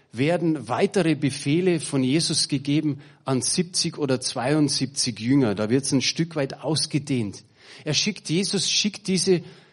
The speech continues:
zu zweit immer los. Und da steht eben in Lukas zehn, Vers eins und Vers neun:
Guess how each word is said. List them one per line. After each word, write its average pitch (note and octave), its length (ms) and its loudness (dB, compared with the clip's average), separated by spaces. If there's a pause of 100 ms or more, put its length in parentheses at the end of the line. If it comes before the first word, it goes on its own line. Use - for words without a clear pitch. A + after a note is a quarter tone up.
(100)
zu - 180 -2
zweit F#3 500 0
immer F3 280 4
los. D#3 520 4 (1040)
Und C3 80 2
da C3 120 4
steht D#3+ 400 0
eben D3+ 300 2
in C3 140 4
Lukas C3+ 520 0
zehn, D#3+ 540 0 (420)
Vers - 460 0
eins E3+ 400 0
und D3+ 280 0
Vers C#3 420 0
neun: A2+ 640 4